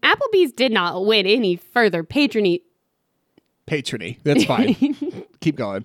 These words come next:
Speaker 1: Mm-mm.
Speaker 2: No, patrony's canon.
Speaker 1: <laughs>
Speaker 2: We've all
Speaker 1: No.
Speaker 2: accepted patrony as canon. It's too late.
Speaker 1: From this guy.
Speaker 2: Perfect.
Speaker 1: "However, I must preface my review by saying that my girlfriend likes it. So be it."
Speaker 2: No, this guy's heading down a bad path.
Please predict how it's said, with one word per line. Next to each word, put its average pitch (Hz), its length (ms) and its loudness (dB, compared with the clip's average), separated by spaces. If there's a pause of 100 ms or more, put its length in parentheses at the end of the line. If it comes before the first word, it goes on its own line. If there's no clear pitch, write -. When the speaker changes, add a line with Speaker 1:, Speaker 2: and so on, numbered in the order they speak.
(160)
Speaker 1:
Mm-mm. 170 340 -14
Speaker 2:
No, 143 160 2
patrony's 165 540 -2
canon. 127 720 -2
Speaker 1:
<laughs> - 20 0
Speaker 2:
We've 135 160 2
all 175 120 6
Speaker 1:
No. 185 40 4
Speaker 2:
accepted 175 360 -2
patrony 139 440 0
as 117 80 -6
canon. 113 380 -2
It's - 140 -10
too 143 160 2
late. 117 260 0 (360)
Speaker 1:
From 254 260 0
this 254 240 -2
guy. 160 400 -6 (400)
Speaker 2:
Perfect. - 380 -6 (200)
Speaker 1:
"However, 262 600 -2 (360)
I 254 160 0
must 339 380 -2
preface 523 360 -4
my 392 120 0
review 240 420 0
by 220 180 0
saying 339 380 0
that 294 160 0
my 320 160 0
girlfriend 480 540 0 (200)
likes 494 200 -8
it. - 160 -10 (560)
So 254 280 -2
be 403 220 -2
it." 180 140 -6 (800)
Speaker 2:
No, 117 340 -12
this 139 200 -4
guy's 127 300 0
heading 127 220 0
down 120 180 2
a 104 40 -2
bad 127 320 0
path. 123 420 -4